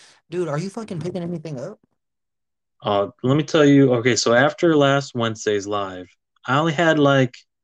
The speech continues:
Speaker 2: I had, like, a mini stack, right?
Speaker 1: Mm-hmm.
Speaker 2: The next day, I got mail that I've been waiting on, and now I've got a box. So I have comics to show.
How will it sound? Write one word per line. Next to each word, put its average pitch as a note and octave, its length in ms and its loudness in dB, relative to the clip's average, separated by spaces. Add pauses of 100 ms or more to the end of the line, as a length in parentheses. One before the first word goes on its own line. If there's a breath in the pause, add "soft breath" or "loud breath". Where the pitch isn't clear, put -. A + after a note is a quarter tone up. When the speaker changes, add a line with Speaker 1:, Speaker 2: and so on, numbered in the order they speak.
(240)
Speaker 2:
I D3 60 -6
had, F3 140 0
like, D#3+ 160 2
a C#3+ 40 -2
mini C#3+ 240 2
stack, - 360 -8 (160)
right? A2 280 -6 (360)
Speaker 1:
Mm-hmm. D3+ 220 -6 (540)
Speaker 2:
The A#2 200 -6
next C#3 360 -2
day, G#2+ 400 0
I G2 80 -10
got G#2+ 280 -4
mail G2 420 -10 (320)
that G#2 220 -8
I've G2 80 -12
been G2+ 140 -12
waiting G2+ 360 -6
on, F#2 240 -16 (100)
and G2+ 140 -12
now G#2 160 -2
I've G#2 200 -6
got G2+ 300 -8 (520)
a G#2+ 100 -6
box. - 640 -10
So - 200 -2
I C#3 80 2
have F#3 180 0
comics F3 400 -2
to C#3 60 -8
show. - 360 -6